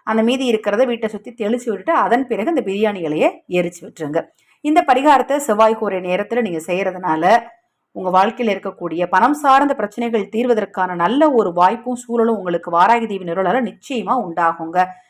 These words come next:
பதிவை முடிப்பதற்கு முன் ஒரு சிறிய அறிவிப்பு. நமது சேனல் சார்பாக அனைத்து பூஜை பொருட்களையும் அறிமுகப்படுத்தி இருக்கிறேன்.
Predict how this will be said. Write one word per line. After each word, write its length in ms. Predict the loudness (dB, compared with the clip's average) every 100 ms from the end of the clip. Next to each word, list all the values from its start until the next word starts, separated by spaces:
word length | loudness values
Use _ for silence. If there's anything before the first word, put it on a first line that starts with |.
| _
பதிவை 340 | -2 -2 0 -2
முடிப்பதற்கு 520 | -2 -2 -2 -2 -2
முன் 100 | 0
ஒரு 140 | 0
சிறிய 320 | -2 -2 2 2
அறிவிப்பு. 360 | 2 -2 -4
நமது 260 | -2 -4 -6
சேனல் 280 | -4 -6 -4
சார்பாக 460 | -4 0 0 2
அனைத்து 420 | 0 0 -2 -4
பூஜை 300 | -6 -4 -2
பொருட்களையும் 520 | -2 -4 -2 -2 -2 -2
அறிமுகப்படுத்தி 600 | 0 0 0 -4 -2 -4
இருக்கிறேன். 480 | -2 0 0 -2